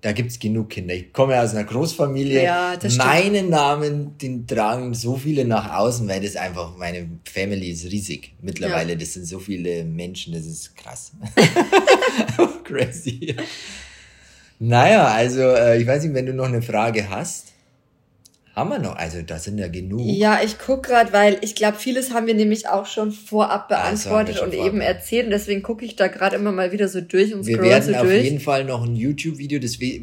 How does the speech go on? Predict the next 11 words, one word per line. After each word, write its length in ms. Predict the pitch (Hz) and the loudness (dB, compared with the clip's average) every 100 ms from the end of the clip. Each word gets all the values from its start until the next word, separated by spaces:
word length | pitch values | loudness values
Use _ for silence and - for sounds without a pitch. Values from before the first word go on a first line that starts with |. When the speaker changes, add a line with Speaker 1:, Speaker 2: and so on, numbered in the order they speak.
| 113 | -8
Speaker 1:
Video 220 | 143 147 | -2 2
werden 240 | 131 131 | 4 2
wir 80 | 127 | -2
noch 100 | 113 | -6
fertig 400 | - 117 135 165 | -2 0 0 -2
machen 300 | 160 156 151 | -4 -4 -4
und 160 | 139 120 | -4 -2
dann 160 | 120 | 0
am 160 | 123 117 | -2 -2
Wochenende 540 | 123 147 127 120 104 | -4 -4 -8 -4 -4
hochladen. 640 | 131 139 165 147 156 175 | -6 -8 -6 -4 -4 -6